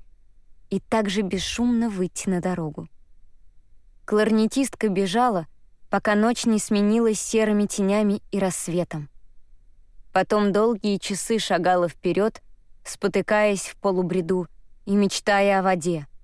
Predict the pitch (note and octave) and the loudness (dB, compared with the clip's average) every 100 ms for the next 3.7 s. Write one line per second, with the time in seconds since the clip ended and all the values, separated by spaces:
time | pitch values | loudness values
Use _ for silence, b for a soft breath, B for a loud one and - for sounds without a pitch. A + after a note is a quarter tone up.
0 | - - - - - - - G#3 A3 G#3+ | -20 -20 -20 -20 -20 -20 -4 0 2 2
1 | A3 A#3 C4+ - G3 A3 A3+ G#3+ F3+ G3+ | 2 2 0 -2 -2 0 2 2 2 0
2 | A3+ A#3 G3+ F#3+ F3 G#3 - - G3+ - | 0 2 2 2 0 -2 -4 -6 -6 -4
3 | - F#3 - G3+ F#3+ F3 E3 | -2 -2 0 2 2 2 -2